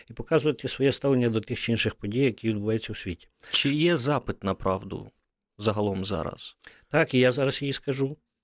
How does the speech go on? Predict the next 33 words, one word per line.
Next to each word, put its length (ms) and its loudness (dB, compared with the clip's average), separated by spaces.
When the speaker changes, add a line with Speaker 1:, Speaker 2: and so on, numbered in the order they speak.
Speaker 1:
Я 100 4
вас 200 4
вітаю, 340 2
Валєро, 360 0
е, 120 6
з 100 0
тим, 180 2
що 240 2
у 40 4
нас, 400 2
е, 160 4
появилася 640 2
нова 480 4
національна 600 4
валюта 440 2
песо, 600 0
від 100 -2
слова 240 4
ПЕС, 440 -4
і 60 0
новий 300 4
голова 300 4
Національного 640 2
банку, 400 0
який 240 2
називається 540 0
Придурок 440 -2
Брагар. 480 0
І 80 2
оце 300 4
і 40 6
є 240 2
правда. 420 0